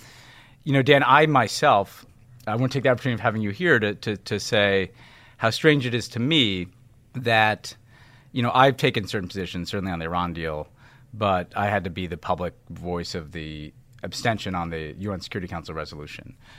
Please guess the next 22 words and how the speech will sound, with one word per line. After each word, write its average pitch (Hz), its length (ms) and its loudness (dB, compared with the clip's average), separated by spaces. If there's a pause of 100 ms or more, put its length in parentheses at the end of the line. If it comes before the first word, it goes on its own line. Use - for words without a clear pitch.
(240)
I, 104 60 -8
I, 90 340 -10
for 92 240 -6
those 92 320 -4
who 98 80 -6
don't 95 180 -2
know, 160 200 8
at - 80 -2
the 131 80 8
end 127 100 8
of 107 260 -2
the 104 160 0
Obama 120 180 10
administration, 113 440 0
we 127 140 4
abstained 139 420 4
on 120 140 6
a - 20 2
resolution 104 480 0
that 90 100 -2
essentially 107 520 2
condemned 95 600 0